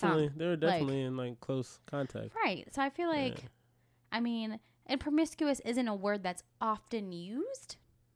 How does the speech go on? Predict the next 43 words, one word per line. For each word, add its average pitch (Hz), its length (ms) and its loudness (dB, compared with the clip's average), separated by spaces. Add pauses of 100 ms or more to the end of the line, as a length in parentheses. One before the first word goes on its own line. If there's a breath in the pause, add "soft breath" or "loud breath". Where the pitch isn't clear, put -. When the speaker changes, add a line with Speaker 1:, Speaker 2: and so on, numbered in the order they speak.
(460)
Speaker 1:
Yeah, 135 240 2
no, 139 280 2
I 135 80 2
mean, 151 180 4
especially 170 460 6 (180 loud breath)
'cause 180 140 4
we 233 80 12
heard 277 180 12
that 202 140 10
song 190 240 8
while 180 120 10
we 196 80 8
were 165 140 10
there 175 300 8
in 175 100 6
the, 165 140 8
Speaker 2:
Yeah. 240 180 6
Speaker 1:
the 311 60 10
movies, 160 320 8
right? 165 240 4
Speaker 2:
Yeah. 349 100 -4 (140 loud breath)
Speaker 1:
Yeah, 208 320 10
so, 175 440 6
and 196 140 10
it 208 100 12
does 214 300 10
say 202 240 10
it, - 180 4
like, 202 260 6
at 190 100 8
least 277 260 12
four 151 220 8
times. 135 400 4
It 180 180 0
Speaker 2:
Yeah, 339 140 8
Speaker 1:
says 202 100 6
a - 40 10
Speaker 2:
and - 100 8
so, 180 80 8
I - 120 10
Speaker 1:
lot. 320 60 6
Speaker 2:
mean, 294 160 2 (380 soft breath)
eh, 165 140 -12